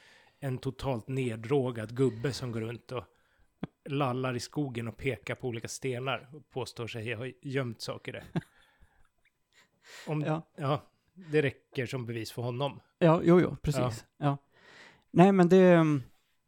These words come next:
Speaker 2: alltså, f-, han har ju varit justitiekansler.
Speaker 1: Mm.
Speaker 2: Eh, och där tyckte jag han liksom drev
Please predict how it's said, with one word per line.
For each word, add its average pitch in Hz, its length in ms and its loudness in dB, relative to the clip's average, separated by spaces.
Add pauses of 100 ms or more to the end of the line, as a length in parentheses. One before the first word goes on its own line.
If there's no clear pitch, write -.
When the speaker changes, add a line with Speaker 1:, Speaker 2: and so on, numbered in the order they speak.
(180)
Speaker 2:
alltså, 180 320 4
f-, - 260 -8 (680)
han 180 220 2
har 180 80 8
ju 175 60 8
varit 156 400 4
justitiekansler. - 1400 -4 (1080)
Speaker 1:
Mm. 123 300 0
Speaker 2:
Eh, - 60 -6 (1300)
och 160 120 0
där 185 140 4
tyckte - 340 -2
jag 156 100 4
han 143 160 2
liksom 139 320 0
drev 131 440 0